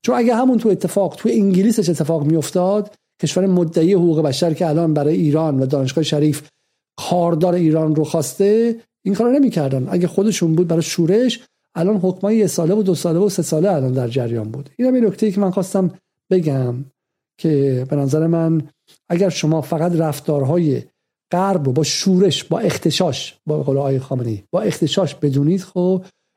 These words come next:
این کارها رو انجام نمیدید. خب، این مقاله هم خیلی مقاله خوبیه، کاش دوستان بگیرن و بخشایش رو تر-، ترجمه کنن و ببینن که، اه، چه می‌دونم، اه، ببینن که احکامی که صادر می‌شه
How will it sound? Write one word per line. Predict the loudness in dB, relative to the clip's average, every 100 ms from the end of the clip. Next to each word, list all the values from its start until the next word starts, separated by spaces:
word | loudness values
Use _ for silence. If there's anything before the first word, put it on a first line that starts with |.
| -2
این | 0 0
کارها | 0 0 0 2
رو | 2 2 0 -4 -4
انجام | -2 0 0 -2
نمیدید. | -4 -6 -10 -10
خب، | -8 -6 -6 -12 _
این | -2 0
مقاله | 2 0 0
هم |
خیلی | 0 0
مقاله | 2 2 0
خوبیه، | 0 0 2 2
کاش | 0 -2
دوستان | -2 -2 0 0 -2 -12 _ _ -2
بگیرن | 0 2 2
و | 0
بخشایش | 0 -4 -2 -2 0
رو | -4
تر-، | -2 -4
ترجمه | -2 -2 0 0 0
کنن | 0 0 0
و |
ببینن | 2 2 0
که، | 0 0 2 0 -2 _ _ _ _
اه، | -4 -2 -2
چه | -2 0
می‌دونم، | 0 0 -2 -4
اه، | -4 -4 -4
ببینن | -2 0 0
که | 0 -2 -2 -4
احکامی | -6 -6 -6 -2 -2
که | -2
صادر | -4 -2 -2 -2
می‌شه | -2 -2 0 0